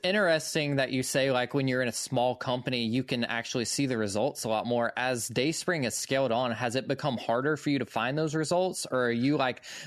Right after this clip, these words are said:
just that purpose-driven mindset guy is like,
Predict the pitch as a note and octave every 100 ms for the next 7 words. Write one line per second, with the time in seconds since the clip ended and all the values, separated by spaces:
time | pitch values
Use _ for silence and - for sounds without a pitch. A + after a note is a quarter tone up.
0 | - D3+ D#3 A2+ - D3+ D3+ D3+ - D3+
1 | C3 B2 B2+ C3 C#3 B2 C3 B2 B2 A#2
2 | A2+